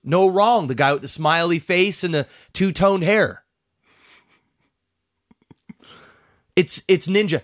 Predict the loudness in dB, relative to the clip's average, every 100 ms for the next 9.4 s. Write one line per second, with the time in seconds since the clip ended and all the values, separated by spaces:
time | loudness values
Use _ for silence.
0 | _ 0 2 2 0 -2 -2 -2 -2 0
1 | -2 -2 -2 -6 -12 _ _ _ _ _
2 | _ _ _ -2 0 0 -2 -2 -2 -4
3 | -20 _ -4 0 2 0 0 0 2 2
4 | -2 -6 -12 _ _ _ -2 0 0 0
5 | 2 2 0 -6 -10 -4 -4 -2 -2 2
6 | 2 2 0 -2 -4 -4 -4 -2 -2 -2
7 | -2 -2 0 0 0 -2 -2 -2 -2 -6
8 | -4 -4 0 0 0 -2 -4 -2 0 0
9 | 0 -2 -8